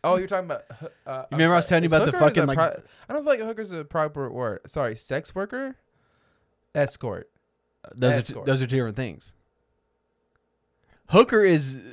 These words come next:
Speaker 2: specifically
Speaker 1: I
Speaker 2: to have
Speaker 1: still, I
Speaker 2: sex with a, an escort is what it's, it implies. It
Speaker 1: I
Speaker 2: is
Speaker 1: don't
Speaker 2: to be
Speaker 1: feel like
Speaker 2: your
Speaker 1: the word
Speaker 2: escort.
Speaker 1: hooker is
Speaker 2: Right?
Speaker 1: very, I don't, I, we should, I feel like we should stop saying it at this point.
Speaker 2: <laughs> I mean,
Speaker 1: It's like whenever I
Speaker 2: what's
Speaker 1: started
Speaker 2: better,
Speaker 1: talking
Speaker 2: hooker or whore?
Speaker 1: Okay, I know that we can't say whore
Speaker 2: <laughs>
Speaker 1: anymore.
Speaker 2: You can say it.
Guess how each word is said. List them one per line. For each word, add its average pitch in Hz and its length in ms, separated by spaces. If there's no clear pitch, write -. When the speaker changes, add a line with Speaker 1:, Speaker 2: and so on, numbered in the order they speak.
Speaker 2:
specifically 151 580
Speaker 1:
I 135 40
Speaker 2:
to 143 80
have 139 140
Speaker 1:
still, 170 180
I 175 40
Speaker 2:
sex 165 120
with 127 140
a, 120 240
an 120 160
escort 143 460
is 117 240
what 117 320
it's, 110 260
it 127 140
implies. 107 440
It 110 60
Speaker 1:
I 107 40
Speaker 2:
is 104 80
Speaker 1:
don't - 80
Speaker 2:
to 113 60
be 113 100
Speaker 1:
feel 107 60
like 101 80
Speaker 2:
your 104 120
Speaker 1:
the 120 60
word 120 180
Speaker 2:
escort. 110 460
Speaker 1:
hooker 95 420
is - 120
Speaker 2:
Right? 120 240
Speaker 1:
very, 92 460
I 120 80
don't, 127 200
I, 120 140
we 107 140
should, - 140
I 135 80
feel 175 120
like 147 80
we 104 60
should 98 140
stop 92 180
saying 117 260
it 165 100
at - 100
this 247 140
point. 262 140
Speaker 2:
<laughs> - 100
I 185 80
mean, 214 260
Speaker 1:
It's 143 160
like 160 120
whenever 151 200
I - 40
Speaker 2:
what's 196 120
Speaker 1:
started 156 140
Speaker 2:
better, 196 140
Speaker 1:
talking 131 100
Speaker 2:
hooker 202 260
or 156 140
whore? 123 460
Speaker 1:
Okay, 131 380
I 135 60
know 180 300
that 156 100
we 120 80
can't 113 240
say 98 140
whore 139 240
Speaker 2:
<laughs> - 40
Speaker 1:
anymore. 98 320
Speaker 2:
You 302 100
can 339 180
say 156 320
it. 113 200